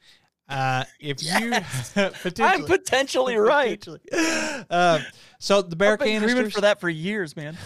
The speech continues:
Speaker 1: <laughs> I'm not fully convinced that bears can't get into those. I think they're heavily bear resistant, but I think, you know, I think a bear can get in there. I don't know. I think
Speaker 2: Well, and, and the thing is, though, they, they do a better job of keeping out scent.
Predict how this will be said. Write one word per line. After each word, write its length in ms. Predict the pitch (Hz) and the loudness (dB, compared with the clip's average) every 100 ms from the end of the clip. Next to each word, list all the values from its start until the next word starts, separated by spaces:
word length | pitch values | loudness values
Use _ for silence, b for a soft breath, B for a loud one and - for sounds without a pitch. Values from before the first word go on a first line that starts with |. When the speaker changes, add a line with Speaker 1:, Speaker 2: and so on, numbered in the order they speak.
| 156 131 | -8 -10
Speaker 1:
<laughs> 320 | - 175 - | -14 -18 -8
I'm 280 | 233 302 302 | -4 -4 -2
not 200 | 233 - | -4 -2
fully 200 | 185 170 | -4 -2
convinced 640 | 143 147 156 147 - - | -6 -4 -4 -6 -12 -6
that 360 | 135 127 - 123 | -4 -4 -6 -6
bears 320 | 131 139 135 | -4 -4 -6
can't 200 | - 107 | -10 -12
get 120 | 123 | -12
into 180 | 123 123 | -10 -10
those. 340 | 120 101 120 | -10 -12 -8
I 100 | 147 | -6
think 180 | 156 175 | -6 -6
they're 120 | 151 | -4
heavily 300 | 131 131 127 | -4 -4 -6
bear 220 | 113 113 113 | -6 -6 -8
resistant, 520 | 110 120 - 113 104 | -10 -12 -14 -20 -16
but 100 | 120 | -12
I 100 | 143 | -12
think, 460 | 139 127 107 - _ _ | -12 -14 -16 -20 _ _
you 140 | 120 | -20
know, 220 | 110 101 117 _ _ - | -18 -18 -20 _ _ -12
I 80 | 156 | -10
think 180 | 156 120 | -10 -12
a 20 | |
bear 260 | 117 120 | -14 -14
can 180 | 120 117 | -16 -18
get 140 | 110 104 | -18 -18
in 140 | 95 | -18
there. 280 | 90 69 110 _ _ _ _ _ _ _ _ - | -18 -20 -20 _ _ _ _ _ _ _ _ -12
I 120 | 131 | -8
don't 160 | 127 98 | -8 -10
know. 200 | 82 120 _ - | -16 -18 _ -8
I 120 | 147 | -6
think 300 | 185 202 175 - | -2 -2 -4 -6
Speaker 2:
Well, 120 | 220 | -4
and, 200 | 208 214 | -4 -8
and 180 | - 196 | -10 -10
the 60 | 190 | -8
thing 180 | 240 | -6
is, 120 | 233 165 | -4 -2
though, 120 | 165 | 0
they, 160 | 160 | -2
they 140 | 139 175 | -4 -2
do 120 | 190 | -2
a 40 | |
better 200 | 165 151 | 0 -2
job 200 | 143 147 | 0 0
of 60 | 127 | 0
keeping 320 | 139 135 123 | -6 -8 -8
out 140 | 104 - | -8 -6
scent. 500 | - 117 156 - | -6 -6 -6 -12